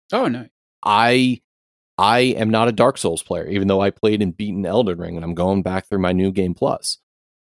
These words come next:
Speaker 2: But I tried Dark Souls. It was not for me. I'm not out there saying, "Well, that sucks. It's a bad game."
Speaker 1: No.
Speaker 2: I know there's plenty of people who like it. I'm a Monster Hunter player. I know <laughs> there's people who go, "Monster Hunter
Speaker 1: <laughs>
Speaker 2: sucks."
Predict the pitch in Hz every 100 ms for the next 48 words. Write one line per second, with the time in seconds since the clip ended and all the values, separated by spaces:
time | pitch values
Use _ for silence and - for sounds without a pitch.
0 | _ - 190 - _ _ _ _ 110 110
1 | - 113 107 120 113 117 127 - - -
2 | - _ _ 127 104 98 104 104 - 110
3 | 135 90 - _ _ - 104 120 123 120
4 | 120 110 92 110 98 92 90 92 85 -
5 | 131 76 - 90 - 82 101 90 87 107
6 | 90 78 _ _ _ _ _ 123 110 110
7 | 110 117 113 104 _ _ 104 92 - 110
8 | 95 110 98 85 87 92 131 - - _
9 | _ _ _ 98 123 135 127 175 - 95
10 | 87 82 - 87 85 - _ 117 131 85
11 | 180 143 135 120 - 131 - 107 101 107
12 | 101 95 139 - 127 139 127 - 160 123
13 | - -